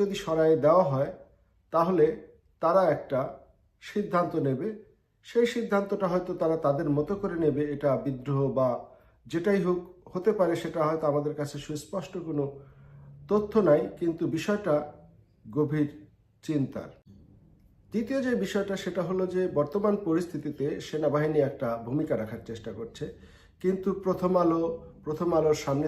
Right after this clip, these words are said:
থেকে কিছু লোকজনকে গ্রেপ্তার করার পরে সেনা সদস্যদেরকে বিভিন্নভাবে গালিগালাজ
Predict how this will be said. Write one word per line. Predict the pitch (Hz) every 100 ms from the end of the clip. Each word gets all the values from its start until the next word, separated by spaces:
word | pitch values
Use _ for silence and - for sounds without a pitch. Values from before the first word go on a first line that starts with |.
| 156
থেকে | 156 151
কিছু | 147 143 135
লোকজনকে | 131 139 131 - 139 123
গ্রেপ্তার | 113 139 - 165 -
করার | 143 131 -
পরে | 120 120 - - - - -
সেনা | 156 190 190
সদস্যদেরকে | 160 165 175 185 170 151 - 156 139
বিভিন্নভাবে | 156 208 208 170 160 131
গালিগালাজ | 120 120 123 127